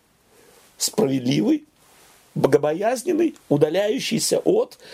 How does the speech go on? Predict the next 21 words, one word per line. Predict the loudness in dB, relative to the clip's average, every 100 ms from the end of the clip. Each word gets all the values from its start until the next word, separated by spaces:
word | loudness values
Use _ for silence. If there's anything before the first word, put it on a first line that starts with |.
| -16
совершенно | -2 0 2 0
определенных | -2 -2 -2 -2 -2 -4 -4
концепций, | -2 -2 -2 -2 -2 -2 -2 -2
упрощенных, | 0 -2 -2 0 0 0 -4 -8 -14 -14 -12
э, | -6 0 2 2
языческих, | 0 0 0 -2 -2 -2 -2 0
народных | 0 0 0 2 0 0 -2 -2
фактически | -2 -2 -4 -4 -4 -2
концепций. | 0 0 0 -2 -2 -2 -4 -6 -8 -6
И | 0
он | 0 2
еще | 0 0
должен | 0 0 2 2
быть | 0 0
прав. | -2 0 -4 -4 -12 _ _ -20 -20 -20 -2
Нас | 0 0 -2
ничего | -2 -2 0 -2
не | 0
коснулось. | -2 0 0 2 2 -2 -10 _ _ -20 _ _ _ _ _ _
Мы | 2 4 4 2 0
правы. | -2 -2 -4 -4 -8